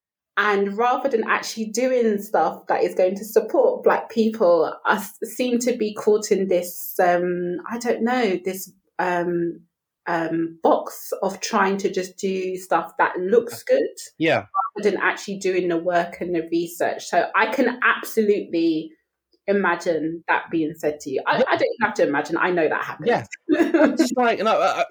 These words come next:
Speaker 2: I, to be fair, it kind of took me back, and I was a bit like, at first I was confused, then I was <laughs> slightly baffled, and then I was offended.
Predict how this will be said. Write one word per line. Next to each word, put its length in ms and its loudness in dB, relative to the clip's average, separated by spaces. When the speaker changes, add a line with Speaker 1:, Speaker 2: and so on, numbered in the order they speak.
Speaker 2:
I, 60 4
to 160 -4
be 60 2
fair, 240 0
it 120 -6
kind 180 2
of 60 -2
took 140 -4
me 80 2
back, 320 -2
and 100 0
I 60 2
was 160 0
a 60 -6
bit 180 -2
like, 360 -2
at 140 0
first 260 -2
I 60 2
was 160 0
confused, 840 0
then 140 0
I 60 4
was 140 0
<laughs> 80 -6
slightly 360 2
baffled, 720 -2
and 140 2
then 120 2
I 40 4
was 120 0
offended. 560 0